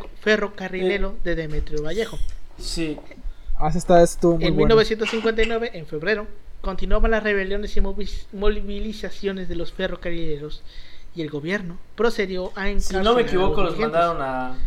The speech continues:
Speaker 1: Estos
Speaker 2: a Lecumberri.
Speaker 1: A Lecumberri. Ajá. Ahí mandaban a todo pinche vato que estuviera en corte del gobierno. Estos en marzo efectuaron una huelga en el sistema ferroviario del país,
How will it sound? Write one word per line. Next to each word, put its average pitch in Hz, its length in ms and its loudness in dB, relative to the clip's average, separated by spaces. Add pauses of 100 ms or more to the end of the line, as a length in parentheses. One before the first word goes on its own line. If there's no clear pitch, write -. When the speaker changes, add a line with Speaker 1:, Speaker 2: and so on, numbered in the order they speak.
(260)
Speaker 1:
Estos 196 580 -2
Speaker 2:
a 151 100 -6
Lecumberri. 151 460 -10 (560)
Speaker 1:
A 185 100 -2
Lecumberri. 165 460 -6 (1120)
Ajá. 156 240 -6 (260)
Ahí 220 240 2
mandaban 262 380 2
a - 80 -2
todo 208 180 0
pinche 214 260 -2
vato 190 280 -6
que 180 80 -10
estuviera 160 220 -10
en 156 60 -14
corte 165 260 -6
del 151 100 -4
gobierno. - 260 -10 (920)
Estos 277 480 2
en 226 160 0
marzo 214 400 -2
efectuaron 202 520 -2
una 202 220 -6
huelga 196 320 -2
en 185 60 -2
el 185 100 -6
sistema 185 400 -8
ferroviario 156 600 -6
del 151 120 -8
país, 196 400 -4